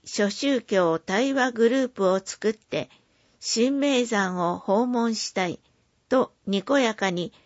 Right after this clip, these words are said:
話を締めくくられました。神明山からはシスターマリア・デ・ジョルジが大阪の日蓮宗妙見覚寺の皆様との出会いなどを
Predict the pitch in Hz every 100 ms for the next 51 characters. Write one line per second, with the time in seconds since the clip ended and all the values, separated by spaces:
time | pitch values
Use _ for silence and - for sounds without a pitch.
0 | _ _ - 202 262 - 208 185 143 -
1 | 202 202 262 240 240 269 240 233 220 208
2 | 208 - - 147 - _ _ _ _ _
3 | _ _ _ _ _ _ _ _ - 233
4 | 262 269 277 262 240 208 196 - 180 175
5 | 165 165 - _ _ _ _ - - 226
6 | - - 185 175 160 - 180 175 208 233
7 | 233 214 - 220 220 - - 202 214 175
8 | 147 - _ _ - 220 - - _ _
9 | _ - 226 262 269 240 233 214 214 -
10 | _ 190 196 - 269 262 240 - 208 190
11 | 175 110 - 202 254 247 254 247 233 233
12 | 226 214 202 185 180 190 240 277 247 220
13 | 208 190 170 170 175 214 247 226 208 190
14 | 170 160 -